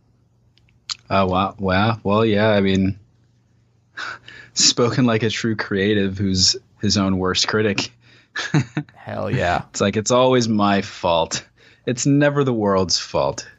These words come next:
Speaker 2: Right,
Speaker 1: I have
Speaker 2: like,
Speaker 1: to
Speaker 2: I would just never
Speaker 1: internalize
Speaker 2: put
Speaker 1: my
Speaker 2: that
Speaker 1: own
Speaker 2: on
Speaker 1: guilt."
Speaker 2: somebody else. Like, I, I think
Speaker 1: Yeah.
Speaker 2: I agree with you in the companionship part and that you push each other and that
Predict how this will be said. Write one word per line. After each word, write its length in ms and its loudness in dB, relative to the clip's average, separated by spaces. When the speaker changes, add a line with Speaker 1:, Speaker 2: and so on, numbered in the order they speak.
Speaker 2:
Right, 200 2
Speaker 1:
I 20 -2
have 180 0
Speaker 2:
like, 100 2
Speaker 1:
to 60 0
Speaker 2:
I 40 2
would 100 2
just 140 -2
never 120 2
Speaker 1:
internalize 300 -2
Speaker 2:
put 60 -2
Speaker 1:
my 120 0
Speaker 2:
that 60 2
Speaker 1:
own 80 0
Speaker 2:
on 120 0
Speaker 1:
guilt." 100 2
Speaker 2:
somebody 240 0
else. 260 0
Like, 180 -2
I, 140 4
I 60 2
think 260 -2
Speaker 1:
Yeah. 240 0
Speaker 2:
I 60 4
agree 180 0
with 160 2
you 80 2
in 80 4
the 60 2
companionship 640 0
part 220 4
and 120 0
that 60 0
you 100 -2
push 240 -2
each 120 -2
other 200 4
and 160 4
that 160 2